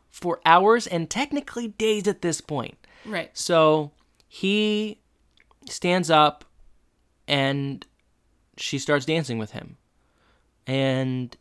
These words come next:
Speaker 1: um, he, like, tries to keep them, like, far apart, and she
Speaker 2: Mm-hmm.
Speaker 1: pulls him in closer.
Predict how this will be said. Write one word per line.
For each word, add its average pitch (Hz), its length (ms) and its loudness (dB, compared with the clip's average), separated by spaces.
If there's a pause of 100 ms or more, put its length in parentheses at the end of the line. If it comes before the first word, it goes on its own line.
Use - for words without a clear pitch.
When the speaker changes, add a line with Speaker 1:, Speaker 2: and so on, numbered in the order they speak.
(140)
Speaker 1:
um, 110 360 -6
he, 135 160 -6
like, 147 300 0
tries 143 320 2
to 143 100 -6
keep 143 300 -6
them, 131 200 -2
like, 117 200 -4
far 139 360 0
apart, 135 540 0
and 120 120 -8
she 220 120 -2
Speaker 2:
Mm-hmm. 98 120 -6
Speaker 1:
pulls 135 240 -2
him 135 120 0
in 127 160 -2
closer. 135 800 -4